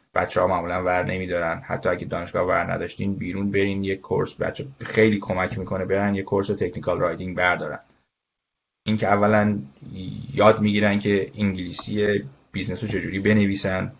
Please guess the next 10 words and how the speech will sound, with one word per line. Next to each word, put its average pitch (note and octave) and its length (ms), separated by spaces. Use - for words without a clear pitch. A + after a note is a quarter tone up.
مخصوصاً - 400
برای F2+ 240
ما F2+ 100
که F#2+ 120
زبان F2 400
دوممونه، F2 800
اه، F2 500
و F2+ 340
اینکه G#2 380
حتی - 340